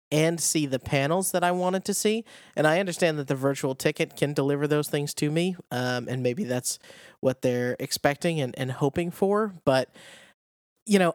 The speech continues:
I, there was so often where I was like, "Look, if I don't go and try and get a good seat for stage whatever, I'm, I can't go and watch the art thing and the, uh, you know, the, the technical breakdown that I wanna see."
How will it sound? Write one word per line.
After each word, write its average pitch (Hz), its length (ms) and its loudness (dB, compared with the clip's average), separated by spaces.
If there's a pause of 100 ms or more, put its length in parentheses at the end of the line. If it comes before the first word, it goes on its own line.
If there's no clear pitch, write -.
I, 220 500 2
there 185 120 4
was 180 140 2
so 226 240 2
often 220 240 2
where 156 160 4
I 156 60 4
was 151 100 -2
like, 151 240 0
"Look, 151 320 2
if - 160 0
I 160 100 6
don't 170 300 -2
go 147 460 4
and 139 320 -6
try 151 180 2
and 143 120 -2
get 139 160 -2
a 135 40 -2
good 131 340 -2
seat - 540 -2 (540)
for 131 580 0
stage 135 720 -2 (100)
whatever, 131 680 0 (340)
I'm, 135 400 -2 (120)
I 139 120 0
can't 139 300 -4
go 131 180 0
and 131 100 -4
watch 131 340 -4
the 139 180 -2 (100)
art 156 240 4 (140)
thing 120 500 -2
and 123 140 -4
the, 127 100 -2
uh, - 160 -6
you 135 200 -4
know, 127 200 -2
the, 127 380 -2
the 127 320 -2 (100)
technical 143 480 0
breakdown 131 600 -4
that 120 80 -4
I 117 80 -2
wanna 117 220 -4
see." 214 380 0